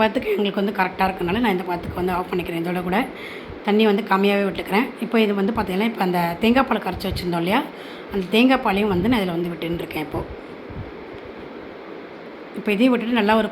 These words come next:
கொதி வரும்போது அப்படியே நம்ம ஆஃப் பண்ண வேண்டியது தான். மேலாக இப்ப வந்து கொத்தமல்லி வந்து தூவிடுவோம். கொத்தமல்லி வந்து போட்டாச்சு. இப்ப பாருங்க, நம்மளோட தக்காளி குருமா ரொம்பவுமே சூப்பரா இருக்கு. இது வந்து பார்த்தீங்கன்னா, உங்களுக்கு ஆப்பம், இட்லி,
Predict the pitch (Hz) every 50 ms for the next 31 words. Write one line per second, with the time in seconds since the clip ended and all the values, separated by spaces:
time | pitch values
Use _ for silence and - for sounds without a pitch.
0 | - 214 190 226 226 220 196 196 190 185 196 196 285 - - - 208 190 208 202
1 | 202 190 180 175 185 185 - 185 180 170 170 165 165 160 160 170 196 247 247 220
2 | 196 190 190 190 208 202 - 190 170 180 214 - - 180 - 208 208 208 196 180
3 | 175 180 175 180 175 170 170 170 165 165 190 254 247 - - - - - - -
4 | - - - - - - - - - - - - - - - - - - - -
5 | 170 190 175 - 202 208 202 196 185 180 190 170 185 170 180 175 - 185 - 190
6 | 175 180 185 190 190 185 180 175 170 175 190 226 226 - - - - - - -
7 | - - - - - - - - - - - - - - 196 190 - 220 226 226
8 | 196 196 180 170 175 180 208 - - - 196 202 220 220 220 233 240 247 226 190
9 | - 202 196 196 190 190 190 - 233 220 190 196 185 185 190 202 214 196 180 185
10 | 185 196 208 190 190 - 175 175 180 196 202 - - - 208 208 226 - - -
11 | 190 190 - - - 208 208 202